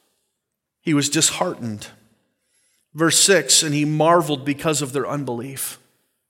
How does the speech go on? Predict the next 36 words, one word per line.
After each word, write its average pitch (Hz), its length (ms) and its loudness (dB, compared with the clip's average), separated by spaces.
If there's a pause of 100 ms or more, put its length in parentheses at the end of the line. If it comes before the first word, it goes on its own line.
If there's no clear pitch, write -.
(800)
They 226 160 8
marveled 214 640 6 (260)
initially 208 640 8
at 196 120 6
his 175 160 2
wisdom 208 400 2
and 196 100 6
his 175 160 2
works, 240 300 6
but 175 160 0
he 277 220 8
marveled 156 640 4 (760)
because 220 300 6
they 240 140 10
had 226 120 6
seen 381 320 8
his 254 200 6
wisdom, 196 360 6
or 208 100 8
heard 359 220 10
his 208 180 2
wisdom 220 320 6
and 208 80 2
seen 330 300 4
his 185 180 2
works, 220 380 4 (260)
and 262 140 6
they 285 120 8
still - 360 6
didn't 185 260 4
believe. 139 600 -6 (2250)
He 113 100 -8
was 123 100 -6
disheartened 139 540 -2
over 107 280 -10
it. - 220 -20